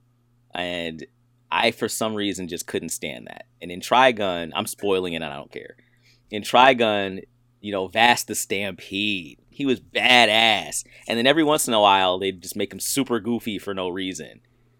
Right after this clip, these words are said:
Like, <laughs> I'm like, "Bro, like, you're supposed to be this dope gunslinger."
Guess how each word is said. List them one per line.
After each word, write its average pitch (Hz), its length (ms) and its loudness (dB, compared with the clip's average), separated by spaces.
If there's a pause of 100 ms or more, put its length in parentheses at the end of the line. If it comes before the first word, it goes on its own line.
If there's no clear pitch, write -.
(320)
Like, 135 160 0
<laughs> - 0 -
I'm 285 1200 6
like, 170 160 4
"Bro, 240 460 10
like, 190 160 8
you're 208 100 6
supposed 226 380 4
to 214 60 -4
be 233 180 -2
this 226 160 8
dope 185 320 10
gunslinger." 156 840 6